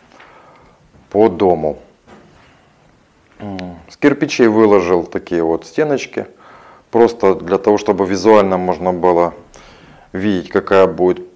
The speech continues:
перепланировочка у нас, насколько это удачно. Вот это вот спереди, вот эта часть, это будущий встроенный шкаф. Там дальше вот это вот все. Э,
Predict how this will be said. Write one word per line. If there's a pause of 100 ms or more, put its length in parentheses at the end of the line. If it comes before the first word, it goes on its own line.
(140)
перепланировочка
у
нас, (220)
насколько
это
удачно. (880)
Вот
это
вот
спереди, (1040)
вот
эта
часть,
это
будущий (380)
встроенный
шкаф. (600)
Там
дальше (680)
вот
это
вот
все. (1120)
Э,